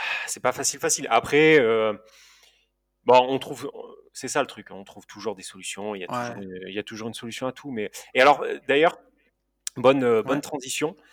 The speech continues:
Speaker 1: Euh, je vais, je vais me servir du podcast pour répondre à, à tous les
Speaker 2: Ah,
Speaker 1: gens
Speaker 2: je
Speaker 1: qui
Speaker 2: t'en
Speaker 1: me,
Speaker 2: prie.
Speaker 1: qui me demandent. Euh, puisqu'on arrive à la fin du mois de novembre,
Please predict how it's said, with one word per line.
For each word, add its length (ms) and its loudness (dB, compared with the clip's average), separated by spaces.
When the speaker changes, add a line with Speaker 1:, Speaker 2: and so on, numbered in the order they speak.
Speaker 1:
Euh, 1040 -4
je 180 -16
vais, 220 -10
je 80 -18
vais 40 -12
me 60 -12
servir 300 -6
du 100 -20
podcast 380 -6
pour 120 -6
répondre 360 -6
à, 640 -6
à 80 -12
tous 180 -20
les 80 -4
Speaker 2:
Ah, 200 -2
Speaker 1:
gens 40 -14
Speaker 2:
je 60 -16
Speaker 1:
qui 80 -18
Speaker 2:
t'en 100 -8
Speaker 1:
me, 80 -6
Speaker 2:
prie. 140 -10
Speaker 1:
qui 120 -10
me 120 -6
demandent. 400 4
Euh, 920 4
puisqu'on 280 -8
arrive 180 -4
à 40 2
la 100 0
fin 160 -4
du 140 -8
mois 160 -4
de 40 -8
novembre, 560 -2